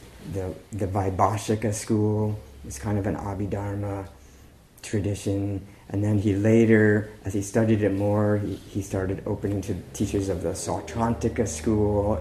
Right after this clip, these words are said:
in India, and, um, that had a slightly different take on Abhidharma. And, and then Vasubandhu wrote the Abhidharma Kosha,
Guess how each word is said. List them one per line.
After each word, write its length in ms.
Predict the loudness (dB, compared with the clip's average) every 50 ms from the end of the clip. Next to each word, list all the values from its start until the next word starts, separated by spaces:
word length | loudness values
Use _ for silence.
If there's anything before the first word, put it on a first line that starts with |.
| -2 -4
in 100 | -4 -4
India, 560 | -4 -4 -4 -4 -4 -4 -4 -4 -4 -6 -8 -10 -12 -14 -14 -14 -14 -14 -14 -10 -8
and, 320 | -6 -4 -4 -4 -4 -4
um, 300 | -4 -4 -6 -8 -10 -10 -12 -12 -12 -12 -10 -10 -10 -10 -10 -12 -12 -8 -6
that 100 | -4 -2
had 120 | -2 -2
a 80 | -2 -2
slightly 520 | -4 -2 0 4 4 6 6 6 4 4
different 320 | 4 4 2 2 0 0 0
take 380 | 0 0 2 2 0 0 -2
on 180 | -2 -4 -4 -4
Abhidharma. 760 | -4 -4 -4 -2 -2 -2 -2 -2 -4 -4 -2 -2 -2 -2 -4 -4 -6 -10 -20 -20 -20 -20 -20 -20 -20 -20 -20 -20 -20 -18 -10 -6
And, 460 | -4 -4 -2 -2 -2 -2 -4 -4 -6 -10 -16 -20 -20 -20 -20 -20 -20 -20 -20 -20 -20 -20 -20 -20 -20 -20 -20 -14 -10 -8
and 220 | -6 -4 -4 -2
then 160 | -2 -2 -2
Vasubandhu 560 | -2 -2 -4 -4 -4 -2 0 0 0 0 0 2
wrote 280 | 2 2 2 0 -2
the 160 | -4 -8 -8 -10 -12 -20 -20 -12 -6
Abhidharma 600 | -2 0 2 2 4 4 4 4 4 4 2 0
Kosha, 500 | -2 -2 -4 -4 -2 -4 -4 -6 -6 -6